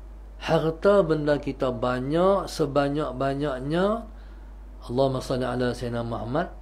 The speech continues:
Harta benda kita sebanyak-banyaknya, Allahumma salli ala Sayyidina Muhammad.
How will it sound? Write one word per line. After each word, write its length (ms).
Harta 480
benda 320
kita 320
sebanyak-banyaknya, 1400
Allahumma 400
salli 160
ala 320
Sayyidina 240
Muhammad. 480